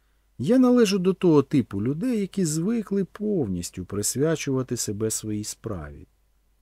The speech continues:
Я вмію пережити невдачу, але тільки в тому випадку, якщо й справді перепробував усі варіанти.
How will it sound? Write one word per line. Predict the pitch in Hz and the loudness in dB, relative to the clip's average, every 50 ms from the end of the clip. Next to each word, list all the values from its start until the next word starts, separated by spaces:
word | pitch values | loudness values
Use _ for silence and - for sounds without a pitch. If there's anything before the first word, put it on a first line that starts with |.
| _ _ _ _ _ _ _ | _ _ _ _ _ _ _
Я | 92 92 110 | -10 -8 -8
вмію | 104 98 113 139 156 151 123 95 90 87 | -6 -4 -2 0 2 2 2 0 -2 -6
пережити | - 104 101 104 107 107 120 120 - - 98 | -8 -6 -4 -4 -2 -2 -2 -4 -4 -4 -6
невдачу, | 98 104 104 107 113 160 180 196 180 - - 160 147 - - - - _ _ | -6 -6 -6 -6 -6 -6 -6 -4 -4 -2 -2 -2 -2 -2 -6 -20 -20 _ _
але | - 113 131 151 147 | -2 2 2 2 4
тільки | - 170 160 151 160 | 4 2 2 4 0
в | 151 - | -2 0
тому | - 175 170 165 165 156 | 2 2 4 4 4 4
випадку, | 160 202 240 247 - 170 156 - - 151 | 2 2 0 0 0 -2 -4 0 0 -2
якщо | 151 147 - - 175 | 0 0 -2 -2 -2
й | 151 | -2
справді | - - - - 175 220 240 214 151 117 107 95 | -2 -6 -6 -4 -2 -2 0 -2 -2 -4 -6 -8
перепробував | - 104 107 120 117 - 135 156 165 156 139 139 139 135 131 - 147 | -4 -4 -4 -4 -2 -2 0 0 2 2 2 2 0 0 0 -2 -6
усі | 143 - - - - 202 190 156 | -6 -6 -6 -6 -4 -2 -2 -2
варіанти. | 107 95 92 95 107 120 117 101 87 78 76 _ - - | 0 -2 -4 -6 -4 -6 -6 -6 -8 -10 -12 _ -18 -20